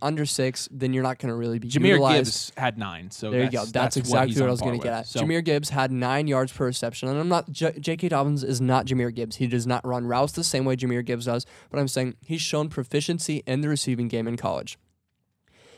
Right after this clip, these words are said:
Speaker 1: In the N F L, he's also been one of the best running backs in the league when it comes to pure rushing.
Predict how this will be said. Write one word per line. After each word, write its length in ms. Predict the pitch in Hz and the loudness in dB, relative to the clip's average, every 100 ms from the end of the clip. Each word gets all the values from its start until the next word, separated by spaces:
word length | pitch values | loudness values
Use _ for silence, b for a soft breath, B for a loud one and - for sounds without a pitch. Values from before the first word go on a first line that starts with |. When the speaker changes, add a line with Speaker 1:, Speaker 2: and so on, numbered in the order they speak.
| b | b
Speaker 1:
In 120 | 151 165 | 0 2
the 100 | 165 | 2
N 80 | |
F 140 | 165 165 | 2 6
L, 240 | 190 165 b b | 6 4 b b
he's 180 | 147 139 | -4 0
also 300 | 160 170 165 | 2 2 2
been 220 | 143 123 | 2 2
one 140 | 127 | 0
of 60 | 131 | -2
the 60 | 117 | -2
best 300 | 123 127 120 | -4 -4 -8
running 400 | 117 135 165 143 | 0 2 2 2
backs 320 | 123 127 131 | 0 0 -2
in 80 | 131 | 0
the 60 | |
league 200 | 127 117 | 0 -2
when 120 | 123 | -4
it 60 | 120 | -4
comes 220 | - 123 | -4 -6
to 100 | - | -6
pure 280 | - - 120 | -6 0 2
rushing. 480 | 117 117 - 113 | 2 -2 -2 -8